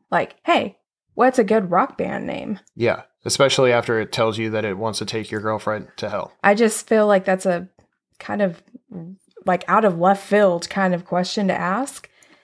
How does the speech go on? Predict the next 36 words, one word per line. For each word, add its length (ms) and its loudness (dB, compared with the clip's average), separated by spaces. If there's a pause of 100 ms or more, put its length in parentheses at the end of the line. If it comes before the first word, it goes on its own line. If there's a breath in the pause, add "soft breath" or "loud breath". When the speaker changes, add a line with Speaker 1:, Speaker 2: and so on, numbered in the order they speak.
(180 soft breath)
Speaker 1:
And 160 4
then 220 4
Iron 460 2
Tongue 640 -2 (360)
is 460 0 (240)
I 120 -8
don't 120 0
know. 300 4
That's 240 0
just, 380 -4
it's 360 -10
odd. 440 -4 (220)
Speaker 2:
It 140 2
is 140 0
odd. 240 -6 (160)
And 100 -2
so 200 4
all 200 4
these, 320 2
these 340 0 (220)
three 160 2
questions 640 0
or 140 -2
three 200 -4
statements, 500 -4
events, 380 -6 (340 loud breath)
were 120 -2
not 240 2
back 240 2
to 100 -10
back. 320 -12
Speaker 1:
Oh, 160 4
they 120 2
weren't. 340 -8
Speaker 2:
No. 160 2
Speaker 1:
Okay. 260 -4